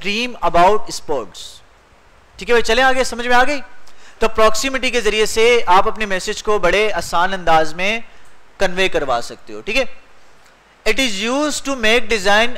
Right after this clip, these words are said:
attractive, और इससे आप क्या कर सकते हो, Design को attractive भी बना सकते हो। पीछे examples हम देखकर आ चुके हैं,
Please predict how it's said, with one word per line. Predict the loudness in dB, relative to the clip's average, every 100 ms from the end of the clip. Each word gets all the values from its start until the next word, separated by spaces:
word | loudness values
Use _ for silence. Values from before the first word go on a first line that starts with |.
| -4
attractive, | -2 -2 -2 -6 -6
और | -2 -2
इससे | 0 0
आप | 2 4
क्या | 2
कर | 2 0
सकते | -2 -4 -2
हो, | 0
Design | 0 -2 -2
को | -4
attractive | -2 -4 -4 -6
भी | -4
बना | -2 0
सकते | -2 -6 -4
हो। | -4
पीछे | -4 -8
examples | -8 -10 -10 -10 -10
हम | -16 -16 -10
देखकर | -8 -2 -2 -2 -10 -16 -10
आ | -10
चुके | -10 -18
हैं, | -20